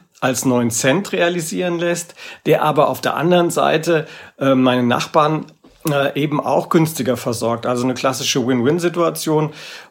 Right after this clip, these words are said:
Und das Ganze scheitert eben, wie ich ja auch in einem Ihrer Videos gerade gesehen habe, an der Problematik der Netzentgelte und der ganzen Regulatorik, die damit zusammenhängt. Aber ich glaube, wenn wir uns Dezentralität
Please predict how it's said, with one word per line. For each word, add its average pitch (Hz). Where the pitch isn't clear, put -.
Und 139
das 123
Ganze 135
scheitert 123
eben, 123
wie 127
ich 120
ja -
auch 123
in 123
einem 120
Ihrer 117
Videos 131
gerade 127
gesehen 120
habe, 123
an 127
der 120
Problematik 117
der 117
Netzentgelte 120
und 120
der 117
ganzen 113
Regulatorik, 127
die -
damit 113
zusammenhängt. 113
Aber 120
ich 117
glaube, 143
wenn 135
wir 147
uns 135
Dezentralität 147